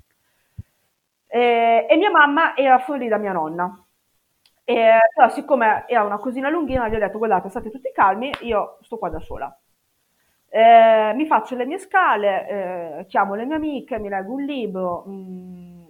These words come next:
tranquilli. Quindi faccio tutto il giorno le scale, chiamo la mia mamma, chiamo Davide, chiamo le mie amiche, faccio le chiacchiere, eccetera, però non parte niente. Alla sera a mezzanotte mi mettono l'antibiotico,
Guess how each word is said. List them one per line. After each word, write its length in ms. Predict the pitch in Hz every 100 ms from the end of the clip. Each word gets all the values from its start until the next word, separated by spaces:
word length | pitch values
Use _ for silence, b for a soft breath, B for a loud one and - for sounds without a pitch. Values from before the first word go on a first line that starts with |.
| 151 156 _ _ _ _ - - - - _ _ _
tranquilli. 500 | 247 220 175 147 151 - _ _ _ _ _ _ _ _ - 202
Quindi 240 | 339 269
faccio 320 | 240 226 240 226
tutto 240 | 240 -
il 60 | 214
giorno 220 | 214 208
le 100 | 269
scale, 500 | 285 285 208 233 269
chiamo 280 | 277 170 170
la 80 | 165
mia 120 | 208
mamma, 460 | 277 285 269 269 262
chiamo 260 | 185 185
Davide, 500 | 214 269 254 247 247
chiamo 220 | 247 170 175
le 100 | 180
mie 100 | 220
amiche, 800 | 277 277 262 262 262 269 262 254
faccio 220 | - 226
le 100 | 247
chiacchiere, 920 | 247 262 226 - - 233 240 220 180
eccetera, 360 | 254 - 165 254
però 160 | - 185
non 160 | 180
parte 280 | 175 - 156
niente. 320 | 139 - - 104 - - - - _ - 214 202
Alla 240 | 254 262
sera 840 | 262 330 277 208 196 175 170 - -
a 380 | 190 180 175 180
mezzanotte 760 | 196 202 370 269 269 - 370
mi 100 | 392
mettono 320 | 254 - 220
l'antibiotico, 880 | 208 175 175 165 - 226 339 415 _